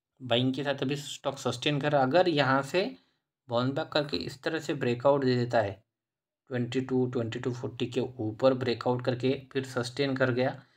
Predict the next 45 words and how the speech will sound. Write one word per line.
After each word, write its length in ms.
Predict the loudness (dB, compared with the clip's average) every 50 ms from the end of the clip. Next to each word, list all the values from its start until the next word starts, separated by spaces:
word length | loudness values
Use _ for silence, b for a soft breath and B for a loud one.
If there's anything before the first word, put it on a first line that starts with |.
| b b b b _ -6
तो 100 | -6 0
फिर 160 | 4 4 6 6
यहाँ 320 | 6 6 6 6 4 0
से 120 | 0 0 0
इस 160 | 0 0 0
तरह 160 | 0 0 0
से 140 | 2 4 2
हायर 320 | 4 4 4 4 4 4 4
हाई 120 | 2 2
चार्ट 240 | 2 2 0 0 0
पैटर्न 300 | -2 -4 -2 -2 -4 -2
बनने 280 | -2 -2 -2 -2 -4 -4
की 120 | -4 -6 -4
संभावना 640 | -4 -6 -6 -4 -4 -4 -2 -2 -4 -4 -8 -12 _ -6
बनेगी। 320 | -4 -4 -2 -2 -4 -6 -8
क्यों? 260 | 0 2 4 4 4 2 B B B B B B -6
क्योंकि 220 | -4 -2 0 2
ये 160 | 4 4 4
इसका 220 | 4 2 0 -2 -2
स्ट्रॉन्ग 480 | -2 -4 -8 -2 0 2 2 2 0 -4
सपोर्ट 440 | -2 0 0 0 2 2 2 2 2
जोन 220 | 0 -2 -2 -2
है। 160 | -4 -6 -8 -12 _ _ _ _
अगर 220 | 0 2 2 4 4
ये 100 | 2 0
स्ट्रॉन्ग 340 | 0 4 4 6 6 4 2
सपोर्ट 360 | 0 0 2 2 2 2 2
जोन 160 | 0 0 2
नहीं 160 | 2 2 2
रहता 260 | 2 2 2 2 2 2
तो 100 | 0 -2
और 440 | -4 -6 -2 2 4 4 4 2
इंतज़ार 420 | 0 -2 -2 -2 -2 0 0 0 0
यहाँ 180 | -2 -4 -4 -4
पर 100 | -4 -4 -4
किया 260 | -4 0 0 2 4
जा 140 | 2 2 0
सकता 320 | -2 -6 -2 0 0 2
था, 200 | 2 2 0 0 b b b b b b b b b _
लेकिन 420 | 0 2 2 4 2 2 0 0 -4 -10 _ _ _ _ _ _ 0
अगर 340 | 2 2 4 4 4 4 4
इसके 300 | 2 0 0 2 2 4
नीचे 300 | 4 2 2 2 2 2 2
ब्रेकडाउन 580 | 4 4 2 4 4 6 6 6 6 4 2 2
दिया, 340 | 2 4 4 4 2 0